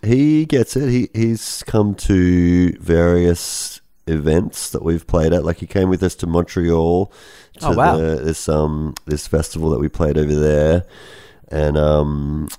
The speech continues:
Speaker 1: he's been on tour with, um, so my wife and I play in another band called the Neptune Power Federation, and he's come with us to Europe to, um, some festivals over there and whatnot, and, um, sort of toured around with the band. With the, with Frenzal,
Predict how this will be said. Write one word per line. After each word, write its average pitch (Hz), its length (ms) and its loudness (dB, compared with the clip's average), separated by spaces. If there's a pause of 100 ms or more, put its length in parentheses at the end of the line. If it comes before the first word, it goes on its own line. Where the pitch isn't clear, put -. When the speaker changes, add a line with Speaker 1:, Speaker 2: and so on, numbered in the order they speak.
(160)
Speaker 1:
he's 85 180 -2
been 90 220 2
on 87 120 2
tour 87 300 0
with, - 540 0
um, 73 320 -4
so 80 180 -2
my 80 120 2
wife 82 280 2
and 85 80 2
I 80 100 2
play 76 300 0
in 76 80 2
another 73 260 0
band 71 280 0
called 69 220 -2
the 71 60 -2
Neptune 73 460 -4
Power 76 300 0
Federation, 69 840 -2
and 69 220 0
he's 71 120 -4
come 71 240 -2
with 69 140 2
us 69 180 -2
to 78 100 -4
Europe 71 600 2
to, 69 400 0 (260)
um, 67 440 0
some - 180 -4
festivals 71 480 -2
over 71 180 2
there 69 260 2
and 71 140 0
whatnot, 73 400 0 (640)
and, 76 180 0
um, 73 280 0
sort 73 200 -4
of 69 100 -6
toured 76 280 0
around 71 680 0
with 76 140 -6
the - 80 -14
band. 71 400 0
With 101 160 -2
the, 104 200 -6
with 92 280 -2
Frenzal, 107 960 0